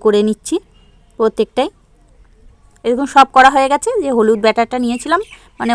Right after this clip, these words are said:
হলুদ যে ডোটা নিয়েছিলাম সেটা এইভাবে চাকতি বেলার মধ্যে নিয়ে একটা বড় রুটির মতো করে বেলে নিচ্ছি, অল্প একটু আটা ছিটিয়ে দিচ্ছি ওপর থেকে, দিয়ে একটা বড় রুটির মতো করে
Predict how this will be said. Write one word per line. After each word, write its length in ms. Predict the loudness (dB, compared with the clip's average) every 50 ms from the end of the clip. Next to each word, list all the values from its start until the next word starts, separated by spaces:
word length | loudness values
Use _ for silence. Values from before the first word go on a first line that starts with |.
| 0 0
হলুদ 240 | 0 0 0 -2 -2 0 0
যে 80 | 2 2 4
ডোটা 220 | 2 2 2 2 0
নিয়েছিলাম 320 | 0 -2 -2 -4 -4 -6 -6 -6
সেটা 180 | -6 -4 -2 -2 0
এইভাবে 240 | 0 0 -2 -2 -2 -2 0 0
চাকতি 220 | -2 0 0 0 0
বেলার 220 | 2 2 2 2 0 -2
মধ্যে 160 | -4 -4 -4 -2 -2
নিয়ে 140 | -2 0 -2 -2
একটা 180 | -2 0 -2 -2 -2 -4 -12 -20 _ _ _ -8 -2 0
বড় 140 | 2 4 4 2 2
রুটির 260 | 0 -2 -2 -2 -2 -2
মতো 120 | -2 -2 -2 0
করে 120 | 0 0 2 2
বেলে 160 | 0 0 0 -2
নিচ্ছি, 180 | -2 -4 -4 0 0 2
অল্প 120 | 2 0 -2 -2
একটু 120 | 0 2 2 2
আটা 140 | 2 0 -2 -4 -4
ছিটিয়ে 280 | -6 -8 -6 -6 -8 -8
দিচ্ছি 200 | -10 -10 -6 -4 -4 -2
ওপর 140 | -2 -2 -4 -4 -6
থেকে, 160 | -8 -8 -10 -10 _ _ _ _ _
দিয়ে 120 | -6 -6 -4
একটা 140 | -2 -2 -2 0
বড় 140 | 0 0 2 2 0 0
রুটির 260 | -2 -2 -2 -2 -2 -2
মতো 120 | -4 -4 -4 -4
করে 120 | -2